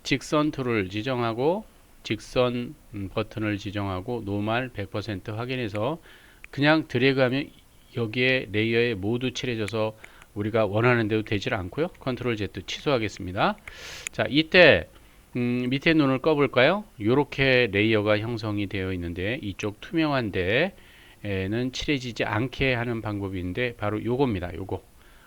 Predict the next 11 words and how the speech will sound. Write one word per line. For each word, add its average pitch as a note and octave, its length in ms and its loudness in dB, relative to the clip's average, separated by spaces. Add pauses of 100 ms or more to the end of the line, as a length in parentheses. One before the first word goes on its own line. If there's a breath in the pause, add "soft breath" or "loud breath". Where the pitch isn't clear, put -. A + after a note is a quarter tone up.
(140 soft breath)
락 B2 320 4
트랜스페어런트 B2+ 1300 -2
버튼을 B2 500 -2
눌러서 B2 540 2
투명한 C#3 360 -4
데에, C3+ 300 0 (640 soft breath)
에, G#2 140 -2
칠해지지 C3 500 -2
않게 A#2+ 680 2 (360 soft breath)
설정을 A#2+ 540 -4
하고요. D#3+ 480 6